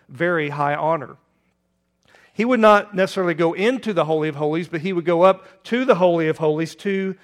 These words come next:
the altar of incense, and burn incense to the Lord. And while the incense was burning, if you remember our sermons from Exodus months ago,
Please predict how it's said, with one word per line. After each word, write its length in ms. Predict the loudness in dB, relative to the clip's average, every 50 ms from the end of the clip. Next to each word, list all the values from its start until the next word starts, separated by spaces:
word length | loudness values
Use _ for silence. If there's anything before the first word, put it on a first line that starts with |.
| _ _ _
the 100 | -4 -2
altar 460 | 0 2 2 2 2 0 -2 -4 -4
of 180 | -4 -4 -6 -4
incense, 840 | -4 -6 -6 -8 -8 -8 -8 -6 -6 -8 -10 -12 -16 -20 -20 -20 _ _ _ _ _ _ _ _ _ _ -8
and 180 | -6 -4 0
burn 280 | 2 2 4 4 2 0
incense 580 | -2 -6 -8 -10 -8 -8 -6 -6 -6 -8 -10 -12
to 140 | -10 -6
the 100 | -4 -2
Lord. 320 | -2 -2 -2 -4 -4 -4 -4
And 200 | -6 -8 -4 -2
while 340 | 0 2 4 4 4 4 4
the 240 | 4 4 2 2 -2 -10 -10 -4
incense 560 | -2 -2 -2 -2 -2 -2 -2 -2 -2 -2 -4
was 220 | -4 -4 -4 -2 -2
burning, 440 | 0 0 2 2 0 -2 -4 -6
if 140 | -6 -8 -6
you 120 | -6 -4 -2
remember 460 | -2 -2 -2 -2 0 2 2 2 2
our 360 | 2 2 2 2 2 -2 -6 _ _ -20 -20 -20 -20 _ -20 -20 -20 -20 _
sermons 600 | -20 -12 -6 -2 0 0 0 0 -2 -4 -6 -6
from 240 | -6 -4 -4 -4 -2 -2
Exodus 640 | -4 -4 -4 -6 -10 -6 -2 -2 -2 -2 -4 -8
months 400 | -8 -4 -2 -2 -2 -4 -6 -8
ago, 540 | -8 -6 -2 0 0 0 0 0 -2 -4 -6